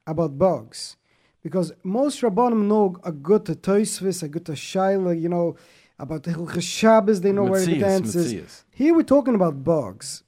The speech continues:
Speaker 1: Bugs are Meshgichim and Rabbi Vaya and his crew. We are expert in bugs. Most Rabbanim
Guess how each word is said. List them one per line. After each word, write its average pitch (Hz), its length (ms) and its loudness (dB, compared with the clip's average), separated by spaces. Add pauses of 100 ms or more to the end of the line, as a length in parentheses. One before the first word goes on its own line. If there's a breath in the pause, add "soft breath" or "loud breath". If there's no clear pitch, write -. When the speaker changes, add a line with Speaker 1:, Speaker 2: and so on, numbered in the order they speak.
Speaker 1:
Bugs 226 680 2
are 180 100 -4
Meshgichim 190 960 -2
and 156 300 -4
Rabbi 143 220 -4
Vaya 180 680 2
and 147 220 -8
his - 160 -10
crew. 196 520 0 (300 loud breath)
We 202 140 2
are 202 160 0
expert - 360 -6
in 165 120 -2
bugs. 135 340 -2
Most 220 300 0
Rabbanim 190 640 0